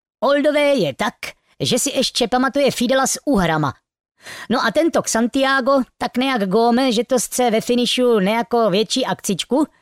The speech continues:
a valí do Salcnové lóže ufachčit fishmana. Mladýho caloňa Manolína, které to s ním v šífu běžně hrne, oblbne, že je to tentokrát kvicht štreka a pádluje sólovka.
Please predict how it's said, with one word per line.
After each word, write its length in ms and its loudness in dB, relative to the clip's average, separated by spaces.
a 100 0
valí 280 0
do 100 2
Salcnové 560 0
lóže 340 0
ufachčit 500 -2
fishmana. 580 -4
Mladýho 400 0
caloňa 420 2
Manolína, 680 0
které 260 0
to 140 -2
s 120 -4
ním 160 0
v 60 -4
šífu 320 -2
běžně 400 0
hrne, 280 0
oblbne, 600 0
že 140 -2
je 140 0
to 160 -2
tentokrát 640 -2
kvicht 420 -8
štreka 580 -2
a 100 -2
pádluje 480 0
sólovka. 560 -2